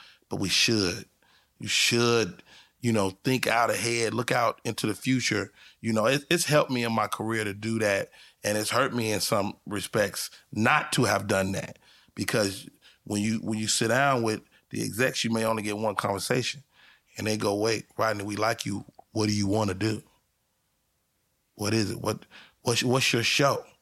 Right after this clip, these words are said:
You gotta be able to answer those questions. And, and hopefully you, you, you, you will have answered them in the clear and be ready to answer them in public.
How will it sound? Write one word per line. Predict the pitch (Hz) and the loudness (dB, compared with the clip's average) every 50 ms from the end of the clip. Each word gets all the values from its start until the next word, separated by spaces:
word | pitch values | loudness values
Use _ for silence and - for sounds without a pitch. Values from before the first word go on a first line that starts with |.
| _ _ _ _ _ _ _ _ _ - | _ _ _ _ _ _ _ _ _ -6
You | - | -2
gotta | 135 131 113 | 0 0 2
be | 110 117 | 2 2
able | 107 101 | 0 0
to | - - | 0 -2
answer | 104 104 101 107 | -2 -2 -2 -2
those | 104 98 90 | -4 -4 -4
questions. | - - 127 123 120 - - 101 87 104 - _ _ _ _ _ _ _ - | -2 -2 -2 -2 -2 -2 -6 -6 -6 -8 -12 _ _ _ _ _ _ _ -6
And, | - 104 104 101 98 98 101 - - | -4 -2 -2 -2 -2 -4 -6 -8 -8
and | - 104 101 104 | -8 -8 -8 -6
hopefully | - - 127 131 - 110 110 104 | -2 -2 -2 -2 -2 -4 -6 -6
you, | 113 110 - 90 | -6 -10 -12 -12
you, | 101 110 104 - | -10 -10 -10 -8
you, | - 104 110 104 101 104 - - | -6 -6 -4 -2 -2 -2 -2 -4
you | 117 120 | -4 -2
will | 120 120 113 | 0 0 0
have | 107 101 - | 0 0 0
answered | 98 113 123 120 - 117 110 | 0 2 2 2 0 0 0
them | 107 104 | 2 0
in | 104 98 | 0 0
the | 98 | 0
clear | - - - 151 147 123 110 104 113 - _ - - - - - _ _ - | -2 0 2 2 4 4 2 0 -2 -6 _ -20 -20 -20 -20 -20 _ _ -4
and | 117 110 107 | -4 -2 -2
be | 107 101 | -2 -2
ready | 101 113 120 123 120 | 0 0 0 0 0
to | 107 110 - | 0 -2 -2
answer | - 110 110 104 95 - 110 | 0 0 0 0 0 -2 -4
them | 104 107 - | -4 -6 -6
in | - - 98 92 | -8 -8 -8 -4
public. | - 117 117 107 - - - | -2 -2 -2 -4 -6 -10 -20